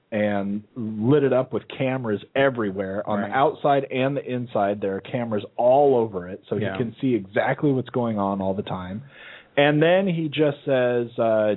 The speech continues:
Speaker 1: "Drive here, drive there," whatever. He's just giving him, he keeps calling and giving him directions. And then, you know, at some point there's like, "Put this G P S thing in and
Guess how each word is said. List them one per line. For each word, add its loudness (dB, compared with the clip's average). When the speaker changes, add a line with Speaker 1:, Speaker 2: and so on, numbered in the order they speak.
Speaker 1:
"Drive 2
here, 0
drive -2
there," 2
whatever. 2
He's -6
just -8
giving 2
him, -2
he -6
keeps 2
calling 0
and -6
giving -4
him -6
directions. -4
And -8
then, 0
you -4
know, -2
at 0
some 2
point 0
there's 4
like, 0
"Put -4
this 2
G 2
P 2
S 4
thing 2
in 2
and -2